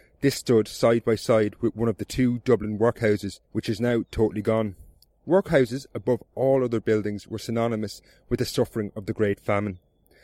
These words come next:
They were something of a new concept at the time, and these buildings were designed to feed and house the destitute poor.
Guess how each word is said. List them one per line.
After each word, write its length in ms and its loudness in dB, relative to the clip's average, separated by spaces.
They 80 2
were 80 2
something 260 -4
of 80 -4
a 60 -2
new 160 0
concept 560 -4
at 80 -4
the 80 -2
time, 440 -2
and 120 -6
these 160 0
buildings 420 2
were 60 -6
designed 500 -4
to 80 -14
feed 340 -2
and 120 -6
house 320 2
the 100 -12
destitute 560 -2
poor. 320 2